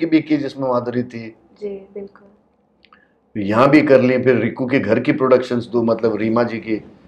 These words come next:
Speaker 1: my
Speaker 2: जी।
Speaker 1: elder sister।
Speaker 2: उन्होंने लिखी थी ना साजन फिल्म, उन्होंने
Speaker 1: साजन उसने लिखी, याराना।
Speaker 2: हम तुम्हारे हैं सनम।
Speaker 1: हाँ, हाँ, हाँ, वो उसकी
Speaker 2: मोहब्बत।
Speaker 1: मोहब्बत। बहुत फिल्में की हैं उसने। दि-, और खुद की फिल्म प्रोडक्शन, सलमान माधुरी की दिल तेरा आशिक।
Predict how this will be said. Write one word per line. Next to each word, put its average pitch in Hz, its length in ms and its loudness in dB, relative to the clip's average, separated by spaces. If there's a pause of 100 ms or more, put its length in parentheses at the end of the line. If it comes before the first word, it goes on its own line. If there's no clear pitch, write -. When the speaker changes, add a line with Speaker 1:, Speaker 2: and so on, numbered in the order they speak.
(140)
Speaker 1:
my 110 60 0
Speaker 2:
जी। 107 100 4
Speaker 1:
elder 120 200 6
sister। 113 300 -4
Speaker 2:
उन्होंने 113 120 0
लिखी 247 260 -6
थी 339 80 -6
ना 427 120 -4
साजन 285 420 4
फिल्म, 294 180 -4
उन्होंने 262 240 -4
Speaker 1:
साजन 147 320 4
उसने 123 280 0
लिखी, 120 500 2
याराना। 110 400 4
Speaker 2:
हम 247 60 6
तुम्हारे 233 260 2
हैं - 180 -10
सनम। 233 500 -14
Speaker 1:
हाँ, - 280 -8
हाँ, 107 180 -4 (320)
हाँ, 123 140 6
वो 123 240 8
उसकी 120 280 4
Speaker 2:
मोहब्बत। - 480 2
Speaker 1:
मोहब्बत। 110 680 2 (440)
बहुत 226 300 6
फिल्में 202 300 4
की 117 120 2
हैं 110 60 2
उसने। 95 300 -8 (300)
दि-, 143 180 8
और 247 140 8
खुद 208 220 2
की 247 140 2
फिल्म 156 280 6
प्रोडक्शन, 113 460 2
सलमान 127 420 4
माधुरी 110 360 2
की 147 100 2
दिल 123 220 0
तेरा 117 280 6
आशिक। 110 300 -2